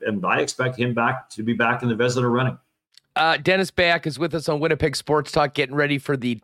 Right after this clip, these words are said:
Speaker 2: puck drop on tomorrow's home opener and game one of eighty-two for the Winnipeg Jets. You mentioned Paul Stastny, and, and, uh,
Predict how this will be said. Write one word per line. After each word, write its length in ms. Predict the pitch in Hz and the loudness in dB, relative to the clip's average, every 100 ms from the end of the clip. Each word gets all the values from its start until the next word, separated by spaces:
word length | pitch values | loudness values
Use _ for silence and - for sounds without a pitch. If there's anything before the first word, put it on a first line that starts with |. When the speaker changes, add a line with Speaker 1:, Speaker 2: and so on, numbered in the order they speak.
| _ | _
Speaker 2:
puck 340 | - 165 - - | -2 -2 -2 -2
drop 400 | 156 156 156 147 | 2 2 2 0
on 180 | 131 | -2
tomorrow's 760 | 117 147 127 131 151 147 151 117 | -2 -4 -4 0 2 4 2 0
home 320 | 135 151 147 - | 0 0 0 2
opener 540 | 151 143 156 143 135 - - _ | 2 2 2 2 0 -4 -20 _
and 120 | 110 | -8
game 220 | 110 131 | -2 -2
one 160 | 123 123 | 0 0
of 80 | 120 | 0
eighty-two 400 | 120 110 - 120 | 0 -2 -4 -4
for 140 | 120 | -2
the 80 | 107 | -2
Winnipeg 480 | 113 110 113 101 87 | -2 -2 -2 -4 -2
Jets. 320 | 123 117 - - - - - - | 0 0 -2 -18 -20 -20 -16 -2
You 120 | 170 | 0
mentioned 460 | 185 269 - 208 | 2 2 0 -2
Paul 180 | - 147 | 0 0
Stastny, 640 | 127 151 131 123 - 107 | 0 0 2 0 -6 -6
and, 120 | 107 123 | -6 -2
and, 260 | 135 131 - | -2 -2 -8
uh, 160 | - | -14